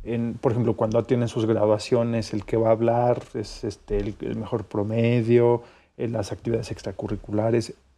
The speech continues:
los pilares de la comunidad, cómo ayudas a la, a la gente dentro de tu comunidad, qué actividades haces. E-, eso es, digamos, parte de la cultura y me parece muy, muy plausible.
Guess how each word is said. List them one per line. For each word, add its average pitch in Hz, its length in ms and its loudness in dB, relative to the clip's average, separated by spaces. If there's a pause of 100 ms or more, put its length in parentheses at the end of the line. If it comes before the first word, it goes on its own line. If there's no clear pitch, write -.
(140)
los 117 160 -6
pilares 117 480 6
de 104 80 0
la 95 140 0
comunidad, 101 840 -2
cómo 113 240 0
ayudas 107 460 0
a 101 60 -2
la, 107 180 -4
a - 160 -8
la 98 140 0
gente 107 360 0
dentro 107 300 0
de 98 60 0
tu - 100 -12
comunidad, 104 720 -4 (560)
qué - 80 2
actividades 110 500 4
haces. 120 300 0 (140)
E-, 165 160 -6
eso 165 240 2
es, - 240 -4 (280)
digamos, 131 340 4
parte 139 340 0
de 127 80 4
la 113 160 2
cultura 131 400 4
y 139 40 6
me 117 140 0
parece 110 340 0
muy, 113 480 0
muy 117 160 -2
plausible. 113 640 0